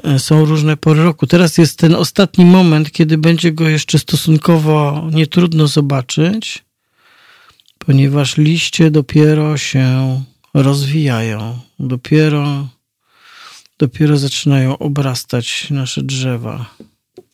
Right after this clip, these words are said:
Tak. Yy,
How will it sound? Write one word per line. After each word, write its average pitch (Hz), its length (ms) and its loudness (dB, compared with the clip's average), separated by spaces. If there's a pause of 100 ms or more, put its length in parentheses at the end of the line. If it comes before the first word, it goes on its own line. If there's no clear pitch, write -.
(100)
Tak. - 480 -18 (1800)
Yy, 120 600 -4